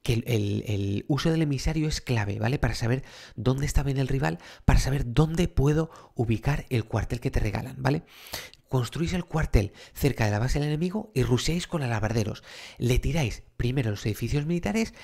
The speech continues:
y a partir de ahí ya le tiráis el centro urbano. Y la partida ya se habría acabado, que habéis visto qué es lo que he hecho con el compañero o con el rival inglés, ¿vale?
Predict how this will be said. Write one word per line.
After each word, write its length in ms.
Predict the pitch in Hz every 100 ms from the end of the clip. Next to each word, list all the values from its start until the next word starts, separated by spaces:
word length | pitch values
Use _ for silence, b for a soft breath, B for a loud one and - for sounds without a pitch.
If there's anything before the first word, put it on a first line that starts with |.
| B -
y 120 | 113
a 60 |
partir 300 | 117 117 139
de 80 | 139
ahí 180 | 170 196 B B
ya 160 | - 113
le 80 | 117
tiráis 400 | - 143 160 -
el 120 | 110
centro 300 | - 113 104
urbano. 280 | 101 98 -
Y 80 | 127
la 80 | 123
partida 420 | 123 - 170 185 B B B
ya 180 | 127 131
se 100 | 139
habría 260 | 131 127 139
acabado, 380 | 143 156 175 170 B B
que 80 | 127
habéis 180 | 117 123
visto 240 | 135 127
qué 80 | 123
es 80 | 120
lo 100 | 120
que 80 |
he 40 | 123
hecho 260 | 117 151 B B -
con 140 | 117
el 100 | 104
compañero 480 | - 101 107 110 123
o 100 | -
con 120 | -
el 120 | 101 98
rival 360 | 101 110 123 B B -
inglés, 380 | 117 101 92 98
¿vale? 220 | 123